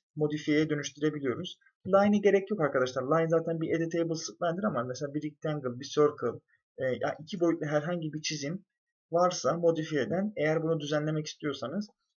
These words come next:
editable spline demeniz lazım. Neden düzenlemek istiyoruz demiştim. Mesela el-, üç boyutla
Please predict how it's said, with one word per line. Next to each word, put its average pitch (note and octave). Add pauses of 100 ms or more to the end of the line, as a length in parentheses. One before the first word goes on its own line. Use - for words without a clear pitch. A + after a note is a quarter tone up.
(100)
editable E3
spline D3+
demeniz C3+
lazım. A2+
Neden F3
düzenlemek C3+
istiyoruz A#2
demiştim. A2 (440)
Mesela C#3+
el-, D3+
üç -
boyutla E3+